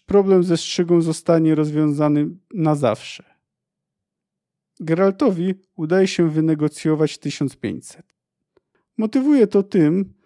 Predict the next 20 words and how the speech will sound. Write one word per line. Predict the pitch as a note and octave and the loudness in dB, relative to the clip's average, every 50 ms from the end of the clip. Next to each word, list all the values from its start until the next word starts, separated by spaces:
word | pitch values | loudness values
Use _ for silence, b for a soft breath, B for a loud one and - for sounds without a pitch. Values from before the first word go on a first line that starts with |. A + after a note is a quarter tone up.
| _ _ _ _ _ _ _ _ - | _ _ _ _ _ _ _ _ -10
że | D#3 D#3+ F3+ F3+ | -4 -2 -2 -2
ten, | F3+ - A#3 G#3+ F3+ E3+ F3 F#3+ F#3+ - _ _ _ _ _ _ | 2 2 4 4 4 4 2 0 -4 -6 _ _ _ _ _ _
któremu | - _ - F#3 F3+ F#3 F#3+ F#3 F3+ | -20 _ -2 2 4 4 4 4 2
zaoferowano | E3+ F3+ F3+ F3+ F3+ - F#3+ F3+ F#3 F3+ F3+ F#3+ F#3 F3+ F3+ F3 | 2 2 2 2 2 0 0 0 0 2 2 2 2 2 2 0
tysiąc, | F3+ - G3 F#3 - - F#3+ F3+ F3 F3 F3 - - - - - _ _ _ _ _ _ _ _ _ _ _ _ _ _ | 0 -2 -4 -4 -2 0 0 2 2 0 -2 -6 -10 -18 -18 -20 _ _ _ _ _ _ _ _ _ _ _ _ _ _
po | - F3 | -2 0
zobaczeniu | E3 F#3 F#3 E3+ F3+ F3 - F#3+ F3+ F3+ E3+ | 0 2 2 2 2 2 2 0 2 2 0
strzygi | D#3+ - - - - - - - F3 E3 D#3 D#3 D3+ D3 | 0 -2 -8 -12 -10 -8 -4 -2 -2 -2 0 -2 -4 -4
uciekł. | - F#3+ D3+ - - - E2 - - - - _ _ _ _ _ _ _ _ _ _ _ _ _ _ _ _ _ _ _ _ _ _ _ | -4 -6 -6 -6 -8 -10 -12 -12 -14 -20 -20 _ _ _ _ _ _ _ _ _ _ _ _ _ _ _ _ _ _ _ _ _ _ _
Zatem, | - - B3+ A3+ - - D#3+ F3 F#3+ G#3 A3 A#3 A#3+ - _ _ _ _ _ _ - | 0 2 2 2 4 2 2 2 2 0 -2 -4 -6 -10 _ _ _ _ _ _ -8
jak | C4 G#3 F#3 F3+ E3+ D#3 D#3 | -2 0 2 2 2 0 0
Geralt | E3 F#3+ F#3+ F#3+ F3+ E3+ | 2 4 4 4 2 2
słusznie | - - G3 F#3+ - - G3 F3+ | -2 -4 -6 -4 -2 -2 -2 0
wnioskuje, | F3 F3 F3 E3+ E3 - - - E3+ D3+ D3+ D#3+ F3+ G3+ G3 b b b b b b b b b - | 0 0 0 0 0 -2 -4 -2 0 2 2 2 2 0 -2 b b b b b b b b b -2
ryzyko | F3+ F3+ G3 F#3+ A3+ A#3+ - C4+ | 2 2 2 4 2 2 4 4
jest | A3 F3+ G3 E3+ | 4 4 4 2
większe | F3+ F#3+ F#3+ F#3 - - G3+ F#3 F3+ | 2 2 2 0 0 0 0 0 2
niż | E3+ D#3+ - - | 0 -2 -2 -2
tysiąc | - E3 - D#3+ D3 C#3+ C#3 | -4 -2 0 0 0 2 2
orenów. | C3+ B2 - - - - - - D3 _ _ _ | 0 0 0 -4 -6 -8 -12 -14 -18 _ _ _